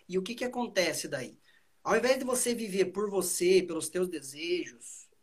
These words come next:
pelo teu propósito de alma, pela tua vontade, realmente seguir um caminho por isso,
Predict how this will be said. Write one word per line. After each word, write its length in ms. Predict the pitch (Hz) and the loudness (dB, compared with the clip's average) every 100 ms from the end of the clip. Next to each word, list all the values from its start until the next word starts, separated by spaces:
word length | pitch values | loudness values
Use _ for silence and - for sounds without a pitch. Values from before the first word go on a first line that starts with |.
| _ | _
pelo 220 | - 175 170 | 0 2 2
teu 140 | 196 | 0
propósito 480 | 202 - 170 190 190 | -2 0 2 2 0
de 120 | 147 | -2
alma, 320 | 143 185 160 | 2 2 2
pela 180 | 143 156 | -4 -4
tua 120 | 185 | -4
vontade, 580 | 175 175 147 156 175 165 | -2 -4 -2 0 0 -2
realmente 520 | 139 165 151 175 185 | -6 -6 -2 0 0
seguir 260 | - - 180 | -4 -4 -4
um 60 | |
caminho 340 | - 202 185 180 | 0 -2 -2 -10
por 180 | 160 143 | -14 -14
isso, 400 | 190 220 - | -8 -6 -8